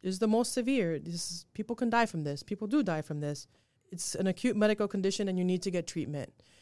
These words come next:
when your core temperature is above a hundred and four degrees. Uh, symptoms are nausea, seizures, confusion, and disorientation. Some people are unconscious or in a coma.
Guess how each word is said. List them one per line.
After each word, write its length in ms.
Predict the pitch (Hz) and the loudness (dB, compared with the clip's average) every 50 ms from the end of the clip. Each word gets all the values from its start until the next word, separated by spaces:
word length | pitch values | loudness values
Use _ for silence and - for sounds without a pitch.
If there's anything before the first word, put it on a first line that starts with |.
| _ _ _ | _ _ _
when 120 | 175 175 | -2 0
your 120 | 175 175 170 - - | 0 0 -2 -4 -4
core 220 | - 202 202 208 | 0 0 0 2
temperature 420 | 208 - 220 214 226 214 - - | 2 0 0 0 0 0 0 0
is 100 | 208 190 | 2 2
above 220 | 185 185 185 185 175 | 2 2 2 2 2
a 80 | 175 | 2
hundred 240 | 180 185 190 190 185 | 2 2 2 2 0
and 80 | 185 175 | -2 -2
four 180 | - 190 185 | -2 -2 -4
degrees. 540 | 180 180 175 175 165 156 151 147 143 - - _ _ _ _ _ - - - | -4 -4 -4 -4 -4 -4 -6 -8 -10 -14 -18 _ _ _ _ _ -16 -6 -2
Uh, 180 | 185 180 175 | 0 0 0
symptoms 460 | 170 175 - 226 220 214 254 240 220 233 | 0 2 2 2 2 4 2 2 2 2
are 60 | 220 | 2
nausea, 460 | 202 190 185 190 196 185 208 202 202 185 | 2 2 2 2 2 0 0 0 -2 -2
seizures, 680 | - - 202 196 185 185 190 185 185 185 185 - - | -4 -4 -4 -2 -2 0 0 0 0 0 -2 -4 -6
confusion, 540 | - - 185 170 - 202 202 208 190 208 202 | -8 -8 -8 -6 -2 -2 -2 0 0 0 0
and 100 | 190 180 | 2 0
disorientation. 960 | 190 180 - 196 185 185 185 180 175 170 - 180 170 170 - - 160 156 156 - _ _ _ _ _ _ _ _ _ | 0 0 0 0 0 0 0 0 -2 -2 -2 -2 -2 -2 -4 -4 -6 -6 -6 -10 _ _ _ _ _ _ _ _ _
Some 160 | - - - 208 | -8 -4 -2 0
people 260 | - 247 240 240 220 | 0 0 0 2 2
are 80 | 214 | 2
unconscious 580 | 202 202 190 - - 202 202 202 - 220 196 - | 2 2 0 -2 -2 -2 0 0 0 -2 0 0
or 120 | 202 196 | 0 0
in 60 | 190 190 | 0 0
a 40 | |
coma. 420 | 185 - 262 262 220 170 156 151 | 0 0 2 2 2 2 0 -4